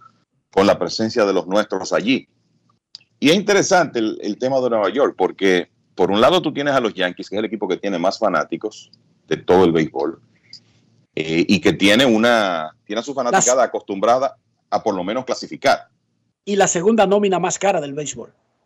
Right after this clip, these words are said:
Speaker 1: Exacto. Y tiene su fana-, sana-, su fanaticada acostumbrada a clasificar todos los años. No se puede decir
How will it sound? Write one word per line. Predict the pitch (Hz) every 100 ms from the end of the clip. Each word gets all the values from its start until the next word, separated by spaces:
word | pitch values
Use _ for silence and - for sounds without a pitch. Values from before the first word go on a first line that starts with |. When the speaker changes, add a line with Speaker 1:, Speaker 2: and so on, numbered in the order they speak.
| _ -
Speaker 1:
Exacto. | 110 - 69 _ - _ _ _ _ _ _ -
Y | 147
tiene | 175 220
su | 185
fana-, | 190 185 117
sana-, | 143 143 135
su | - 143
fanaticada | 147 135 135 110 92 90 -
acostumbrada | 90 92 - 90 85 110 113
a | 98 -
clasificar | 90 - 85 76 90 90 - _ -
todos | 104 104
los | 87 -
años. | 71 - - - -
No | 127
se | 156
puede | 156 151
decir | 117 107 123 101